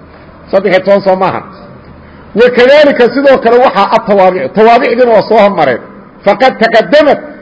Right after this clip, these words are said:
way soo hormartay. Hunaaka halkaasay ku soo hormartay. Attaabic lilmansuub.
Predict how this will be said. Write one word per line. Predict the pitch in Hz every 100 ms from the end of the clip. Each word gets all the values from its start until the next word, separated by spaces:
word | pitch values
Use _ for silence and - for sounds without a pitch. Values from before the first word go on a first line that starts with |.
| -
way | 196 220 - - - - -
soo | - 254 247
hormartay. | 294 294 269 202 165 127 - - -
Hunaaka | 208 233 269 -
halkaasay | 196 240 240 196 196 160
ku | 170
soo | 156
hormartay. | 139 127 110 - - - -
Attaabic | 196 - 214 202 165
lilmansuub. | 175 156 139 -